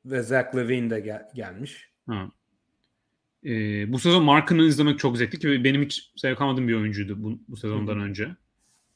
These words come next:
Speaker 2: E, Lauri Markkanen izlemek çok keyifli geliyor. Ben Jalen Green yine Rockets'ta. E, programda bahsettik şütörlerde. Kevin Huerter'i takip etmek ben, bu sezon çok keyifli bana Kings'de.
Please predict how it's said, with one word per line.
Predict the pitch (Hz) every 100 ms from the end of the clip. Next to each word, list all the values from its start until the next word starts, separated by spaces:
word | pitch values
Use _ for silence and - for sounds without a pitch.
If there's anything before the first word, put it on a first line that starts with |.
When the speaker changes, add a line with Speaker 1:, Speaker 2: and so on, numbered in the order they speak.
| 123
Speaker 2:
E, |
Lauri | 104 101 107 107
Markkanen | 107 104 107
izlemek | 104 101
çok | - 98
keyifli | 101 -
geliyor. | 101 113
Ben | 123
Jalen | 123 135 135
Green | 127 135
yine | 127 110 104 -
Rockets'ta. | 117 107 107 - 101 - _ _ _ _ _ _
E, | 113 110 110 107 107
programda | - 127 127 131
bahsettik | 127 - 117 117
şütörlerde. | - 127 117 110 113
Kevin | - 127 123
Huerter'i | 123 120 127 123 -
takip | 117 113 120
etmek | 110 110 101 _ -
ben, | 110 101
bu | - 104
sezon | 104 104 101
çok | 104 -
keyifli | 98 - 104
bana | 101 101 -
Kings'de. | - 104 101 101 123